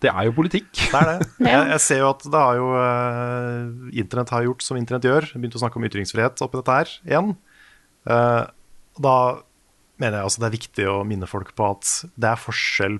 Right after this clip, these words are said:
Speaker 2: på å ha en mening og å, eh, publisere den meningen på sosiale medier offentlig på internett.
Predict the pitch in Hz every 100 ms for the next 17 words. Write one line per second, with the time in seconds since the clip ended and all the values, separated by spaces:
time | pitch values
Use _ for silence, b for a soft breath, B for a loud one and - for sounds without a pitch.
0 | _ 104 107 104 101 95 101 107 95 92
1 | 107 117 110 107 113 104 104 101 - _
2 | _ 113 104 101 - 113 110 110 117 101
3 | 104 104 104 95 92 104 - 104 110 113
4 | 107 101 104 92 107 98 104 110 110 113
5 | 95 110 147 - -